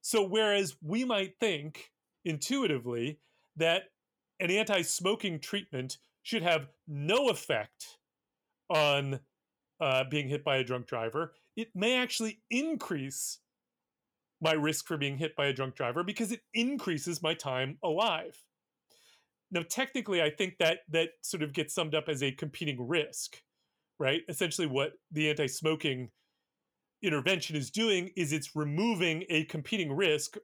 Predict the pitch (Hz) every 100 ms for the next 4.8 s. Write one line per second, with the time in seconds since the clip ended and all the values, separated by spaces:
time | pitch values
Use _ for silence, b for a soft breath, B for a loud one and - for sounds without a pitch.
0 | 185 151 117 107 185 123 151 - _ _
1 | _ _ _ _ 139 131 127 _ _ -
2 | - 220 190 139 127 123 117 - 120 110
3 | 151 - b b b 165 160 240 175 175
4 | - 196 190 196 165 175 147 139